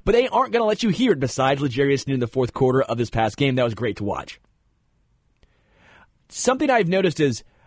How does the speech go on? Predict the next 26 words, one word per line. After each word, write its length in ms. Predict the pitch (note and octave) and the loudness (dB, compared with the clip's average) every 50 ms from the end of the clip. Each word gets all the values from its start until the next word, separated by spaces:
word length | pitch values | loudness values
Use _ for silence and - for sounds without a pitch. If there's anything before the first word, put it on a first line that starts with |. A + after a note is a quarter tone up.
| _ _ | _ _
I 80 | - D3 | 2 2
wonder 280 | D#3 C#3+ D3 G#3 A#3 C#4 | 4 4 4 2 0 -2
if 40 | |
the 60 | C#4 D#4 | -4 -4
Chiefs 240 | A3+ - A#3+ G3 | -4 -4 -4 0
have 160 | G3+ F3+ C3+ - | 0 0 0 0
found 400 | - - D#3+ E3 F#3 G#3 G#3 E3 | -2 -2 0 0 0 -2 -4 -4
something 240 | - F#3+ F3+ F3 | -4 -4 -2 -2
that 160 | D#3+ C#3+ - - | -2 -2 -4 -6
fits 280 | - - F3+ F3 - - | -2 -2 -2 -2 -2 -4
their 280 | A2 A2+ C3 C#3+ D3+ C#3 | -2 2 2 2 2 2
system, 540 | - - - D#3 D#3 - - G#3+ A3 A3+ A3+ _ _ _ _ _ _ _ _ _ _ _ _ _ _ _ _ _ _ _ _ | 0 -2 0 0 0 0 0 -2 -2 -2 -6 _ _ _ _ _ _ _ _ _ _ _ _ _ _ _ _ _ _ _ _
and 160 | - D3+ C#3 | -4 -2 -2
part 200 | - - F3+ F#3 | 0 0 0 0
of 60 | F#3+ F3+ | 0 -2
it 120 | D3+ - | -4 -4
comes 260 | - E3+ F3+ F#3 D3 | -4 -2 -2 -2 -2
with 180 | D#3+ F3 B2+ A2+ | -4 -4 -2 0
guys 480 | C#3 D3+ D#3+ D#3 D3 C#3+ C#3 C3 - | 2 2 2 2 2 0 0 -2 -2
who 160 | - D3+ C#3+ C#3 | 0 0 2 2
are 60 | C3+ | 2
a 60 | C3 | 2
little 240 | B2 B2 C3+ D#3 D#3 | 0 0 -2 -2 -4
quieter, 760 | - - - - G3 G3+ G#3 G3+ F#3+ D#3+ A#2+ A2+ A#2+ D3+ - _ _ _ _ _ _ _ _ _ _ _ _ _ _ | -6 -6 -4 -2 0 2 2 2 0 0 -2 -2 -4 -6 -8 _ _ _ _ _ _ _ _ _ _ _ _ _ _
still 220 | - - - A3 A#3+ | -8 0 2 2 4
confident, 560 | - - D#4+ E4+ F4 G#3 G#3+ E3 D#3 F#3 - | 4 4 4 4 4 2 2 0 0 -2 -4